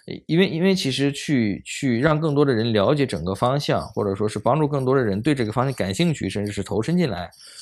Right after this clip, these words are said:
呃，不管是作为用户还是更后期作为从业者，其实都会为整个方向做出比较大的贡献。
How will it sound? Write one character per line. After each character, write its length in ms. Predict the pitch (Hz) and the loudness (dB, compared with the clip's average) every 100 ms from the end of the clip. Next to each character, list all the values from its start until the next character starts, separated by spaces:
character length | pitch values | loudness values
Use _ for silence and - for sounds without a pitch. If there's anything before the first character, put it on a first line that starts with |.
| - - | -14 -2
呃， 100 | 90 | 0
不 140 | 156 | 2
管 120 | 107 | 2
是 60 | 104 | 2
作 140 | 123 | 0
为 100 | 120 | 0
用 180 | 156 123 | 0 -2
户 160 | 127 101 | -2 -2
还 140 | 92 | -2
是 160 | 101 - - | -4 -12 -12
更 140 | - 117 | -4 0
后 100 | 104 | 0
期 120 | 107 | 0
作 120 | 113 | 0
为 160 | 101 113 | 0 0
从 220 | 113 98 | -2 -4
业 140 | 139 139 | -2 -2
者， 180 | - - | -4 -8
其 120 | 107 | -6
实 120 | 123 | -2
都 140 | 135 165 | 0 2
会 140 | 175 | 2
为 120 | 120 | 0
整 160 | 113 85 | -2 -4
个 100 | 90 | -4
方 80 | 107 | -4
向 80 | |
做 100 | 110 | -2
出 100 | 98 | -4
比 60 | 120 | -4
较 120 | 87 | -6
大 120 | 104 | -4
的 60 | 98 | -6
贡 160 | 92 - | -8 -14
献。 140 | - | -18